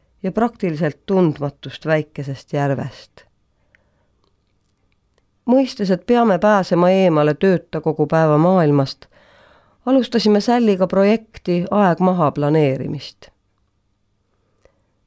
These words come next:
Tuhande üheksasaja kaheksakümne teise aasta juuni lõpus ronisime pakkide ja lastega rongile ning suundusime Michigani poolsaare põhjaossa,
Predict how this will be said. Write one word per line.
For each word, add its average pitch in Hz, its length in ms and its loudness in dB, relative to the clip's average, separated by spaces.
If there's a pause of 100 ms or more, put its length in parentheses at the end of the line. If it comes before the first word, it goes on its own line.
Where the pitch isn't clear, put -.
Tuhande 233 320 2
üheksasaja 214 480 0
kaheksakümne 190 600 0
teise 214 280 0
aasta 185 340 0
juuni 196 360 2
lõpus 202 400 -2 (460)
ronisime 196 500 2
pakkide 170 540 -2
ja 170 80 2
lastega 175 440 -2
rongile 202 520 0
ning 156 180 0
suundusime 156 640 0
Michigani 151 600 0
poolsaare 151 580 -2
põhjaossa, 165 800 -2